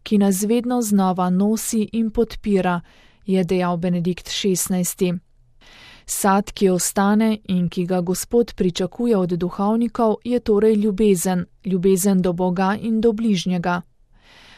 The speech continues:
A ta dvojna ljubezen ni preprosto nekaj sladkega. V sebi nosi potrpežljivost, ponižnost,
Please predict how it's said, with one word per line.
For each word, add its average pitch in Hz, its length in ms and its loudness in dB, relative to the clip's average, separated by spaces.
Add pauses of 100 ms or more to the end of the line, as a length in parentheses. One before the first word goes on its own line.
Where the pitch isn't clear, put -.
(100)
A 190 120 0
ta 185 260 0
dvojna 214 460 0
ljubezen 202 640 0 (120)
ni 233 200 0
preprosto 185 720 -2
nekaj 185 320 0
sladkega. 180 840 -2 (680)
V 202 80 -2
sebi 233 400 0
nosi 208 380 2
potrpežljivost, 214 1120 0 (200)
ponižnost, 214 800 2